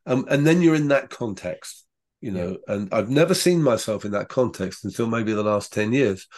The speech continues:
Speaker 1: I've
Speaker 2: Okay.
Speaker 1: always been slightly anti-spiritual, anti-religious,
Speaker 2: Okay.
Speaker 1: but m-, lately I've been putting my,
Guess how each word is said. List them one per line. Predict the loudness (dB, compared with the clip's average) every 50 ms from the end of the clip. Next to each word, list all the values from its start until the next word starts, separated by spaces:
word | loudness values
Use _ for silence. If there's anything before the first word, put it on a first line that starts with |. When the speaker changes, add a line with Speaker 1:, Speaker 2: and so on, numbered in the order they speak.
| -20 -20 -20 -10 -4
Speaker 1:
I've | -2 -2 0
Speaker 2:
Okay. | 0 2
Speaker 1:
always | 2 2 2
been | 0 -2 -4 -4 -4 -8 _
slightly | -18 -20 -18 -10 -2 2 4 4 4 4 2 2
anti-spiritual, | 0 0 -2 -4 -8 -10 -8 -4 -2 -2 -2 -2 -4 -4 -2 0
anti-religious, | 0 0 0 -2 -4 -6 -4 -2 -2 -2 -2 -2 -2 -6 -6 -8 -10 -14 -16 -18 -20 -20 -18 -16 -12 -12
Speaker 2:
Okay. | -10 -10 -4 0
Speaker 1:
but | 0 0 0
m-, | 0 -2 0 2
lately | 4 6 6 6 4 4 2 2 2
I've | 0 0
been | 0 -2 -2
putting | -2 -4 -6 -6 -4 -4 -2
my, | 0 0 0 0 0 -2